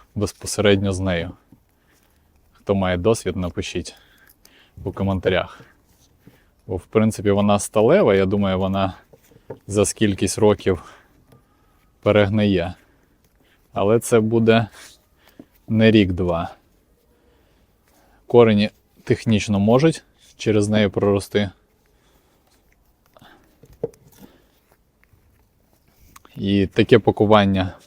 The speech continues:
має переваги, при тому, що, е, земляний ком буде триматися. До речі, тут,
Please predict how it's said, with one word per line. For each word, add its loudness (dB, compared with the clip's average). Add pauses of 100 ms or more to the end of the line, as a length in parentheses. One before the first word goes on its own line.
(160)
має 2 (600)
переваги, 4 (120)
при -2
тому, -2
що, -4 (420)
е, -8
земляний 0
ком -4
буде -4
триматися. -4
До 4
речі, 2
тут, -4